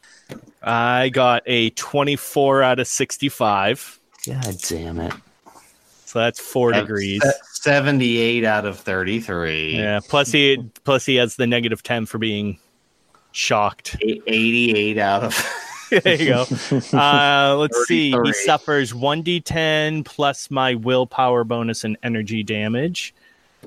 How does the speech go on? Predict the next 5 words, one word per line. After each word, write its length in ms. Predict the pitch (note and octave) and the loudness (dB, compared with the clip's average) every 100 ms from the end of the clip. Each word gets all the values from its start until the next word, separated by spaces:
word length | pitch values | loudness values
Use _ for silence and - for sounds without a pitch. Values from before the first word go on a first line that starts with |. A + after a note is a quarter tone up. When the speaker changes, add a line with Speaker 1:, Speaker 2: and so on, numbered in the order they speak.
| - A2+ - | -20 -20 -8
Speaker 1:
So 200 | - B2 | -2 0
that 260 | B2 B2+ - | 2 0 0
is 920 | A#2+ A2+ A2+ - - - - - - | 0 2 0 -2 -6 -6 -8 -10 -10
three, 680 | - A#2+ C#3 C3+ C3+ C3+ C3 | -6 -2 0 2 2 2 2
nine, 880 | B2+ B2 C3 C3+ C#3 C#3 C#3 C#3+ | 2 4 4 4 4 4 2 0